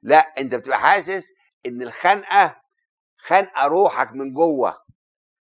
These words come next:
ده بيبقى روح الموت بالظبط، بيبقى روح الموت، بيبقى روح ابليس. ايوه، جه خانقك ازاي؟ لما انت،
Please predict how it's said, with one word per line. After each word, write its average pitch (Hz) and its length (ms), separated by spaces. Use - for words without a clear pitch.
ده 117 140
بيبقى 135 280
روح 156 180
الموت 160 460
بالظبط، 107 560
بيبقى 110 220
روح 123 160
الموت، 123 380
بيبقى 120 240
روح 143 180
ابليس. 135 420
ايوه، 135 340
جه 120 520
خانقك 135 480
ازاي؟ 151 480
لما 120 440
انت، 123 380